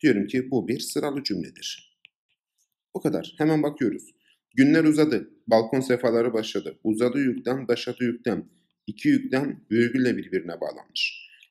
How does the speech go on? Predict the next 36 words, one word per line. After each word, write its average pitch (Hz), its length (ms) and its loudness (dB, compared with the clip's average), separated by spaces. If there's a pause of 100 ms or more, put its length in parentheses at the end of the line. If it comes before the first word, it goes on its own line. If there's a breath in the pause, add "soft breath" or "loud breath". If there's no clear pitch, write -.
Çocukların 131 580 2
dersleri 127 420 0
iyi. 110 520 0 (580)
Onlarla 135 460 4
gurur 120 440 0
duyuyorum. 92 640 -4
Bakıyorum 110 420 0
iki 113 260 -4
yüklem 120 580 -4
ard 117 200 4
arda 92 220 0
gelmiş, 82 440 -6
bağlanmış. 82 680 -4 (340)
Bu 175 60 2 (160)
örneklerde 123 580 0
de 98 60 -2
hakeza. 92 680 -6 (280 soft breath)
Eğer 143 180 4
iki 143 220 0
yüklem 147 300 0
ard 143 160 0
arda 110 220 0
sıralanmışsa 123 840 -4 (260)
üç 127 260 0
yüklem, 123 440 0
dört 110 260 0
yüklem, 120 380 -4
beş 113 200 -4
yüklem 113 320 -4
de 87 40 -2
olabilir. 85 600 -6
Birden 107 360 -2
fazla 110 260 -4
yüklem 104 280 -2
olması 80 360 -8
önemli. 82 360 -6